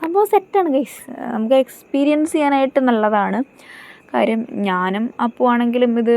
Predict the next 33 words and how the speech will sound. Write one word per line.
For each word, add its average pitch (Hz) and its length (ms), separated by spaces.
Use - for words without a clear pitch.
കാണണം 220 460
എന്നുള്ളൊരു 220 380
സംഭവം 214 360
കൊണ്ട് 220 220
പോയതാണ്. 196 480
പിന്നെ 202 220
ഞാൻ 226 140
നേരത്തെ 247 220
പറഞ്ഞല്ലോ, 285 340
എനിക്കിങ്ങനെ 190 340
അമ്പലങ്ങൾ 226 360
ദർശിക്കുക 247 400
എന്നുള്ളൊരു 240 380
വൈബാണ്. 196 380
അങ്ങനെ 214 280
ആ - 100
ഒരു 247 120
ഒറ്റ - 280
വൈബിൽ, 247 320
ഒറ്റ - 200
മൈൻഡിൽ 233 280
പോയതാണ്. 214 480
അപ്പോൾ 226 180
അങ്ങനെ 220 260
പോയി 208 260
നമ്മൾ 208 160
കുറച്ച് 202 200
നേരം 202 120
അവിടെ 196 140
ഇരുന്നു. 190 200
ആ 202 100
പുല്ലൊക്കെ 202 460
ഇങ്ങനെ 196 160